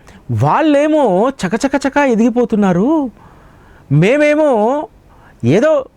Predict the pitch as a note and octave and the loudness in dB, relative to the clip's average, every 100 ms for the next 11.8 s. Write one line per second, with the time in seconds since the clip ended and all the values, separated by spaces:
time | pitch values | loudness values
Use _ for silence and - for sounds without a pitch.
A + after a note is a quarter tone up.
0 | _ - C3 - E3 C#3+ - E3+ B3+ C4 | _ -18 -18 -2 0 0 -2 0 0 0
1 | A#3+ G#3+ A3+ A#3 A#3 A3 A3+ G3+ G3+ G#3 | 0 0 2 2 2 0 0 0 0 -2
2 | F#3 - B2+ A2+ E3 - B3+ B3 A3 G#3 | -4 -8 -6 -2 -2 -2 -2 0 0 0
3 | F#3 D3+ - B2+ A2+ G3+ - - - - | 0 -2 -4 -4 -4 -8 -12 -20 -20 -20
4 | - - A2+ D3+ C4 C#4+ C#4+ C#4 C#4+ C4+ | -20 -10 -2 0 2 0 0 -2 0 0
5 | G#3+ E3+ C4+ - - - - - G3 A#3+ | 2 0 -2 -6 -18 -20 -10 -2 0 0
6 | C#4+ C4 B3+ F#3 G3 A3+ F3+ A3+ B3+ B3+ | 0 0 0 0 0 0 0 2 0 -2
7 | - C#4+ D4+ E4+ D#4 _ _ - - - | -2 -2 0 -2 -6 _ _ -20 -20 -8
8 | F3+ - G#3 F#3+ D3+ G3+ B3 B3 C4+ - | -6 0 0 0 0 0 0 0 -2 -2
9 | D4 D#4 A3+ A3+ C#4 C#4 C#4 - D4+ D4 | -2 0 0 0 0 -2 -4 -4 -4 -2
10 | A#3 C#4 - F3+ F#3 C4+ D4 C4+ B3 A#3 | -2 -4 -2 -2 -2 -2 -2 -2 0 0
11 | A3+ A3 G3+ F#3 G#3 F#3 B2+ - | 0 0 0 0 -2 -4 -8 -12